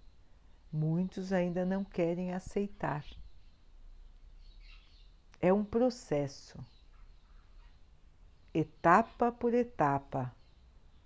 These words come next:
até que a maioria possa mudar. A Terra hoje abriga muitos irmãos que estão tendo a sua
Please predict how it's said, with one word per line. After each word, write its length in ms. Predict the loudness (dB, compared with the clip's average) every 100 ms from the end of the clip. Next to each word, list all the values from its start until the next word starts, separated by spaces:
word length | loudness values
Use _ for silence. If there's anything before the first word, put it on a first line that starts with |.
| -20 -20 -20 -20 -20 -20 -20 -20 -20 -8
até 360 | -4 -2 0 0
que 120 | 0
a 60 |
maioria 800 | 0 2 2 4 4 2 4 2
possa 460 | 2 2 0 0 -4
mudar. 500 | -4 -4 -4 -4 -6 -12 -14 -16 -18 -20 -20 -16 -16 -16 -20 -20 -18 -18 -16 -16 -16 -14 -14 -14 -14 -16 -20 -6
A 120 | -6
Terra 480 | 0 4 4 4 2
hoje 500 | 4 6 4 2 2
abriga 520 | 2 4 2 4 2
muitos 440 | 2 0 0 0
irmãos 720 | 2 0 0 0 0 -2 -14 -20 -20 -20 -20 -4
que 80 | -4
estão 340 | 2 2 2
tendo 340 | 6 6 6 2
a 60 |
sua 340 | 0 0 0